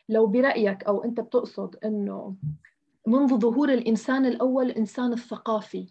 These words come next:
بمعنى إنه لما صار الإنسان الثقافة جزء منه وصار هو ثقافي مو بس طبيعي، يعني نحن ك-، ككائنات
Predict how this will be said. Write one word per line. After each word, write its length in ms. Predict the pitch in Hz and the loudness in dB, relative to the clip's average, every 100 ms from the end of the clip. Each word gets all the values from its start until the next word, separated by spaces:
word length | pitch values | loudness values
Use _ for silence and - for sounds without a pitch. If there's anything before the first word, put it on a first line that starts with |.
| _ 208 | _ -4
بمعنى 320 | 214 220 226 | -2 0 0
إنه 480 | - 220 220 254 247 _ _ - | 2 0 0 -2 -8 _ _ -6
لما 320 | 196 208 202 | -2 -2 -2
صار 280 | 220 247 254 | -2 -4 -2
الإنسان 760 | 208 220 208 - 247 269 311 - _ _ _ - | -6 -6 -6 -6 -4 -4 -6 -12 _ _ _ -18
الثقافة 560 | - 214 - 254 247 | -12 -10 -4 -4 -2
جزء 400 | 208 240 233 - | -2 0 -2 0
منه 460 | 202 220 196 185 190 | 2 2 2 -2 -8
وصار 320 | 185 - 220 196 | -12 -4 -4 -2
هو 420 | 233 226 208 202 | -2 0 0 -2
ثقافي 680 | 214 - 226 226 - 226 | -8 -4 -2 -2 -2 -4
مو 160 | 214 254 | -2 0
بس 220 | 247 247 | 0 -4
طبيعي، 460 | - 196 202 170 185 | -6 -4 -4 -4 -10
يعني 180 | 190 214 | -4 -4
نحن 200 | 233 226 | -4 -6
ك-، 260 | 208 180 | -4 -6
ككائنات 800 | 185 175 - 196 202 214 220 247 | -6 -10 -6 -4 0 0 0 -4